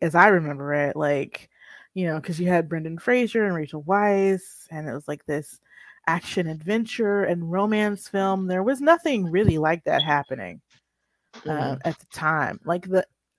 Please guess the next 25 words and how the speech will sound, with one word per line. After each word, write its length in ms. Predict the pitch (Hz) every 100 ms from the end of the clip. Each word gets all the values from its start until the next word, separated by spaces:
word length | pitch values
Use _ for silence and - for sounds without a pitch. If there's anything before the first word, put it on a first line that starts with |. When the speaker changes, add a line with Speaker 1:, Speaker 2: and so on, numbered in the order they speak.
| -
Speaker 1:
only 200 | 233 240
thing 180 | 247 208
that 140 | 190
was 220 | 185 165 -
even 360 | 202 190 185
kind 220 | - 190 180
of 100 | 165
comparative 640 | 185 165 160 180 269 254
would 120 | 190
have 100 | 165
been 140 | 160 156
Indiana 420 | 156 160 165 156
Jones, 440 | 151 165 208 226 - - - - -
and 180 | 170 185
that 120 | 233
had 200 | 247 190
been 180 | 175 170
over 580 | 180 202 151 - - 135 _ _
for 440 | - 151 143 - _
many, 320 | 190 190 208 170
many 200 | 156 147
Speaker 2:
Wow. 60 |
Speaker 1:
years, 500 | 147 156 - - 131 - _
<laughs> 120 | -
right? 240 | 139 131